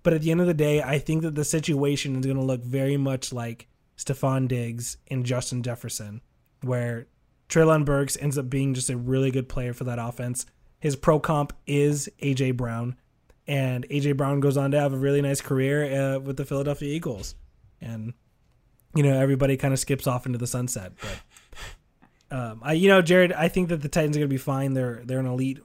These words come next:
organization as far as team building goes and all that. And what, what might be the, the timetable here is that Treylon Burks plays right now, and then Malik Willis is in the rotation within the next year or two as far as being a starting quarterback, or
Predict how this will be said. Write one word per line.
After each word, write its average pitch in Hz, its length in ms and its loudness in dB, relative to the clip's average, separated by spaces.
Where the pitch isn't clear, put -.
organization 127 680 -4
as 120 100 -8
far 120 220 -6
as 120 260 -6
team 135 220 0
building 127 300 0
goes 123 360 -2
and 123 80 -4
all 120 120 -6
that. 123 280 -6
And 117 320 -8
what, 147 240 2
what 143 140 2
might 147 280 2
be 143 120 2
the, 131 580 0
the 135 80 -6
timetable 139 520 -2
here 139 220 0
is 143 140 0
that 117 200 -6
Treylon 135 360 0
Burks 127 260 0
plays 131 260 -2
right 123 160 -4
now, 127 380 -2
and 139 120 -2
then 123 460 -2
Malik 131 280 0
Willis 127 340 0
is 123 160 -2
in 131 440 -2
the 135 120 -4
rotation 135 520 -2
within 127 220 0
the 123 60 -2
next 123 260 -6
year 123 220 -2
or 113 220 -6
two 110 400 -8
as 139 100 -10
far 117 180 -8
as 117 100 -6
being 113 200 -8
a 110 60 -8
starting 113 280 -8
quarterback, 110 440 -10
or 202 320 4